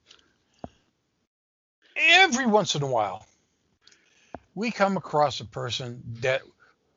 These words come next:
we really like for, for a lot of reasons. Sometimes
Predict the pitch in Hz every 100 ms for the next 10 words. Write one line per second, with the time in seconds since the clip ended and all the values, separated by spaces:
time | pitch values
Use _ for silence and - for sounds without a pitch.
0 | _ 147 156 156 151 147 151 143 127 131
1 | 139 131 131 120 107 104 87 - - _
2 | _ _ _ _ _ _ _ _ - -
3 | 170 - 135 - 139 131 120 117 120 117
4 | 110 113 110 117 104 101 - - _ _
5 | _ _ _ _ - _ - - 208 240
6 | 202 202 175